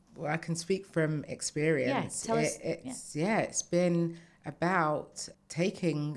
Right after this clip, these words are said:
Speaker 1: those courses, you know, working with coaches. I love the, um,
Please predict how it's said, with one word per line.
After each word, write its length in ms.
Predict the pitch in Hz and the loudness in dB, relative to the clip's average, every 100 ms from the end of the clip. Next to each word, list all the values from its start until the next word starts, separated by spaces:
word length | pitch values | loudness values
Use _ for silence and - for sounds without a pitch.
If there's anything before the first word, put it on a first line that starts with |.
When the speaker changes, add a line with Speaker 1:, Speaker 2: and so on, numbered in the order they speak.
| - | -4
Speaker 1:
those 220 | 143 139 | -4 -4
courses, 600 | - 151 131 - 107 117 | -4 -6 -4 -4 -4 -4
you 40 | 143 | -4
know, 140 | 143 | -2
working 580 | 135 160 190 185 165 151 | 0 2 2 -2 -6 -2
with 320 | 147 135 131 - - _ _ _ _ _ | 0 0 0 -6 -20 _ _ _ _ _
coaches. 920 | - 156 160 - 101 87 139 143 - - _ _ - | -4 -2 -2 -6 -4 -4 -6 -10 -12 -16 _ _ -8
I 120 | - | -2
love 380 | 156 151 147 - | 0 0 -4 -6
the, 300 | 156 147 143 | -4 -2 -2
um, 340 | 135 127 127 | -2 -4 -6